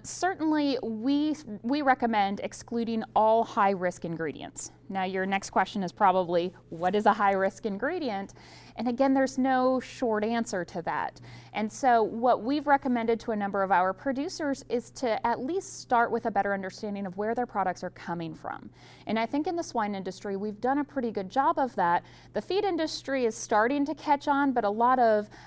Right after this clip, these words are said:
kind of co-species mills don't really understand why we're even asking these questions. Um,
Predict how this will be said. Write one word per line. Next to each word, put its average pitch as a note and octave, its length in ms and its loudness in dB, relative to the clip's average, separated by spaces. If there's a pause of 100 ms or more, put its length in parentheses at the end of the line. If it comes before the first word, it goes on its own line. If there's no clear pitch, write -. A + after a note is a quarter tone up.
(100)
kind A3 160 -6
of F#3 80 -10
co-species B3+ 760 -4
mills E4 380 -2 (260)
don't E4 200 0
really F4+ 200 0
understand A#3+ 540 -2
why F#3 240 -4
we're G#3+ 140 0
even F#3+ 180 0
asking F3 400 -2
these E3 160 -8
questions. - 720 -8 (400)
Um, F#3 540 0